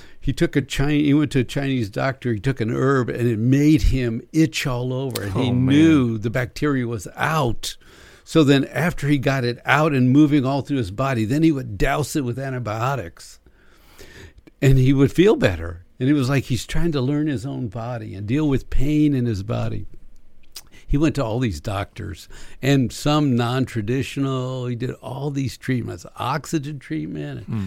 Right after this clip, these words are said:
Speaker 1: He did salt treatment. He did magnet treatment. He would do regular treatment and alternative treatment. He was trying everything. He went to a doctor for three years, and one of the doctors said, "I'm, I have Lyme disease, and I'm,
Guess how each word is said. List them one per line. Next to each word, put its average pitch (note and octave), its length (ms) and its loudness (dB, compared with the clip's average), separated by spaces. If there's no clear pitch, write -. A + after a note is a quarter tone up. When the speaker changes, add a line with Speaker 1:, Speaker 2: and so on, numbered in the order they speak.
Speaker 1:
He - 140 2
did A2+ 240 -2
salt - 560 -8
treatment. D3+ 480 0
He A#2 80 -2
did G#2 160 -6
magnet C#3 800 -6
treatment. D3+ 840 -10
He G3+ 240 6
would D3+ 200 2
do A#2 200 0
regular D#3+ 440 -6
treatment D3+ 600 -8
and A#2 100 -4
alternative A#2 640 -2
treatment. D3+ 540 -4
He E3 40 0
was C#3+ 140 -4
trying C#3+ 400 -8
everything. B2+ 560 -8
He D#3 100 6
went D#3+ 200 4
to D#3 60 2
a C3+ 40 0
doctor C3+ 400 0
for B2 120 0
three C3 260 -2
years, C3 340 0
and G#2 180 -4
one C3+ 140 2
of C3 60 2
the B2 60 2
doctors A2+ 480 -2
said, A2 260 0
"I'm, A#2+ 280 -2
I C#3 140 0
have B2+ 260 -2
Lyme A#2 300 -2
disease, G#2 480 -2
and G#2+ 100 -4
I'm, A#2 160 -8